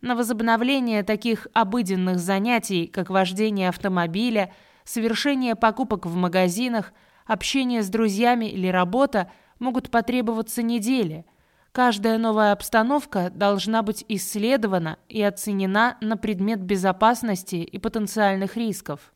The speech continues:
Отношения выжившей с другими людьми, когда она пытается восстановить чувство безопасности,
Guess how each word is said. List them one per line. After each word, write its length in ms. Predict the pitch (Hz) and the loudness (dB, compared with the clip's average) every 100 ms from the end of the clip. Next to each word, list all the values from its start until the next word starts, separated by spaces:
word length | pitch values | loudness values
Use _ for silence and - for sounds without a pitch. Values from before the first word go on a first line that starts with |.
| - | -10
Отношения 640 | 262 262 277 294 294 285 | -4 0 0 2 0 2
выжившей 540 | 262 311 247 262 - 233 | 2 0 0 -2 -2 0
с 40 | |
другими 400 | 196 254 226 214 | 0 0 0 0
людьми, 520 | 208 220 208 269 294 | 2 0 0 0 0
когда 400 | - 208 185 208 | 0 -2 2 0
она 120 | 208 202 | 2 0
пытается 600 | 208 214 208 185 185 180 | -2 2 2 2 -2 -6
восстановить 640 | 180 - 190 190 190 185 | -6 -4 -2 -2 -2 -6
чувство 420 | - 190 180 170 | -4 -4 -4 -8
безопасности, 1040 | 160 165 185 269 294 269 208 180 - 165 | -4 -2 0 2 0 0 -4 -6 -6 -6